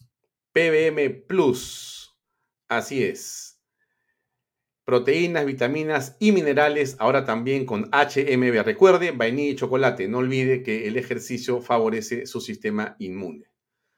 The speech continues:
Una buena alimentación es su mejor defensa. Compre P B M en boticas, farmacias a nivel nacional. Para mayor información,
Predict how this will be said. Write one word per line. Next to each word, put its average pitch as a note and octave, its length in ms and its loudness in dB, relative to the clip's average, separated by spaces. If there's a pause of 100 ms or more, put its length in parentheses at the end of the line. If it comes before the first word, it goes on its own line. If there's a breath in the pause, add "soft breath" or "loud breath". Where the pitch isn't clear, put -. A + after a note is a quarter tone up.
(300)
Una G#2+ 260 -4
buena B2+ 200 0
alimentación A2+ 840 -2
es D#3 200 -2
su A#2+ 100 -6
mejor G#2 280 -4
defensa. C#3 600 -2
Compre A#2 340 2
P B2+ 140 2
B B2 180 2
M C3 200 0
en B2 100 -2
boticas, A#2 480 -4
farmacias A2 640 -4
a G#2 80 -8
nivel G#2 280 -4
nacional. G#2+ 580 -6
Para C3 180 -2
mayor G#2+ 200 -4
información, A2 680 0